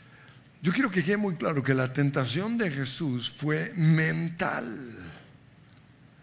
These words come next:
Y eso mismo nos pasa a nosotros. Satanás no, no puede transportarnos a ciertos lugares. Como dice aquí, ¿no? Todo esto que pasó fue en la mente.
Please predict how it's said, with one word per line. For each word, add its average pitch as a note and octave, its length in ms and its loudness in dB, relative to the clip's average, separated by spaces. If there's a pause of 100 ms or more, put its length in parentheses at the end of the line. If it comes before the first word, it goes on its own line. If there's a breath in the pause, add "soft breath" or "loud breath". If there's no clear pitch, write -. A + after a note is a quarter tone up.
(160 loud breath)
Y E3+ 120 4
eso A3 220 2
mismo A3 320 -2
nos C3 140 -6
pasa A#2+ 260 -8
a - 20 -4
nosotros. A2 440 -10
Satanás F#3+ 360 -2
no, C4 220 -2 (680 loud breath)
no G3 140 4
puede B3 340 0
transportarnos D3+ 1500 0
a B2+ 120 0
ciertos E3+ 540 0
lugares. - 960 -6 (880)
Como B2 280 2
dice E3 320 0
aquí, - 280 -8
¿no? F3+ 160 -6
Todo D#4+ 380 -6
esto C4+ 280 -8
que G3+ 100 -4
pasó A#3 540 -8 (380 loud breath)
fue - 440 0
en F#3 160 2
la F#3 120 2
mente. A3+ 640 -8